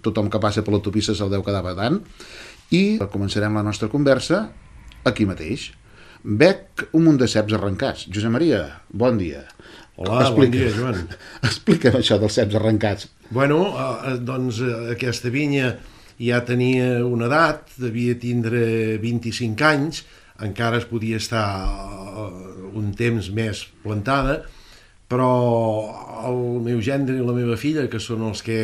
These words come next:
Speaker 2: eh, decideixen el que s'ha de fer amb la vinya i amb el vi, van decidir arrencar-la perquè era d'una varietat que, a tot i sent una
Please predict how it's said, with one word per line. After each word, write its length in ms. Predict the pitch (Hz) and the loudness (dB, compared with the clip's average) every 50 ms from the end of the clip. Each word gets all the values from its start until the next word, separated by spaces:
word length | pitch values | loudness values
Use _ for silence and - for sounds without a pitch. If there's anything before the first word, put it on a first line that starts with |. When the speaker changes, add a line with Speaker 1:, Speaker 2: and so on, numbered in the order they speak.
| 107 | -2
Speaker 2:
eh, 600 | 98 - - - - - - - - - 113 110 104 104 104 | -4 -6 -10 -16 -20 -20 -20 -20 -16 -10 -10 -8 -8 -8 -10
decideixen 760 | 101 104 107 101 - 120 110 120 120 117 117 - 117 110 113 113 107 | -8 -8 -6 -4 -2 0 0 2 0 0 -2 -4 -4 -2 -2 -2 -4
el 100 | 107 107 | -4 -4
que 180 | 107 110 110 104 | -4 -4 -4 -4
s'ha 160 | 98 - 110 107 | -4 -4 -4 -4
de 120 | 110 110 92 | -4 -4 -2
fer 200 | 92 123 120 110 92 - - - - - - - - - - | 0 0 0 0 -2 -6 -12 -20 -20 -20 -20 -20 -20 -18 -10
amb 360 | - 113 113 113 113 110 110 | -4 -2 -2 0 0 0 -2
la 180 | 110 107 107 107 104 104 104 | -2 -2 -2 -2 -2 -2 -2
vinya 360 | 101 107 117 123 123 120 117 117 | -2 0 0 0 2 2 2 2
i 120 | 113 113 | 2 0
amb 160 | 113 117 110 | 0 0 0
el 120 | 113 127 139 | 0 0 2
vi, 160 | 151 160 175 180 185 - - - - - | 4 4 4 2 0 -4 -12 -18 -18 -18
van 380 | - 110 104 120 123 120 120 123 | -12 -6 -2 0 2 2 2 2
decidir 580 | 117 117 110 - 131 127 120 127 127 120 120 117 | 0 0 -2 -2 -2 -2 0 0 2 2 2 0
arrencar-la 760 | 113 123 117 107 117 113 110 98 123 139 151 147 139 139 135 135 | 0 -4 -4 -4 -4 -4 -4 -2 0 0 0 0 0 0 -2 -2
perquè 440 | 135 143 123 113 107 117 117 117 110 110 107 107 107 | -2 -2 -4 -4 -2 -2 0 0 0 0 -2 -4 -6
era 440 | 117 117 113 113 110 107 110 110 110 | -4 -4 -2 -2 -2 -2 -2 -4 -4
d'una 320 | 107 110 117 117 113 117 | -2 -2 -2 0 0 0
varietat 680 | 117 113 113 113 113 117 113 113 139 139 151 156 151 - - - - - - - - - - - - - - - | 0 0 0 0 0 -2 0 0 2 2 2 2 0 -6 -12 -16 -20 -20 -20 -20 -20 -20 -20 -20 -20 -20 -20 -10
que, 160 | - 127 131 | -2 0 2
a 680 | 127 120 117 113 107 107 104 - 107 101 98 104 110 | 4 4 4 2 2 0 -4 -6 -10 -10 -8 -6 -8
tot 220 | 104 - 120 120 120 | -4 -4 -4 -4 -4
i 80 | 123 113 | -4 -6
sent 280 | - - 135 123 123 | -4 -2 -2 0 0
una 480 | 127 123 120 120 120 113 110 110 107 | 0 0 0 0 0 0 0 -2 -4